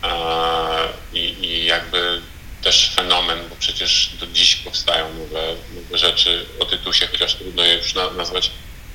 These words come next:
komiksami. E, potem Tadeusz Baranowski,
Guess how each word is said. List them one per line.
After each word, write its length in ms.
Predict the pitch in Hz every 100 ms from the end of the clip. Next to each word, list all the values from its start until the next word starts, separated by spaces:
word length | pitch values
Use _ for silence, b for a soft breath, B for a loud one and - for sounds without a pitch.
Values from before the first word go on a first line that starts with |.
| - - - -
komiksami. 760 | - 113 - 123 123 113 107 -
E, 760 | 104 98 95 95 92 92 - - - - - -
potem 280 | - -
Tadeusz 380 | - - 117 107
Baranowski, 1000 | - 107 107 104 - - - - - -